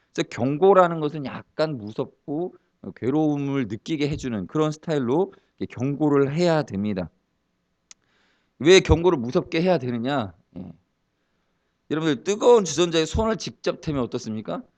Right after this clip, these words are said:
대게 됩니다. 손이 다 데어버립니다. 그러면 그 뒤에 화상을 입게 되고요. 화상을 입게 되면 이것이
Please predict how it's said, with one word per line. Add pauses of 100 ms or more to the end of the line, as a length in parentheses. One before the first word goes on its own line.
(180)
대게
됩니다. (920)
손이
다 (220)
데어버립니다. (100)
그러면 (460)
그
뒤에
화상을
입게
되고요.
화상을
입게
되면 (300)
이것이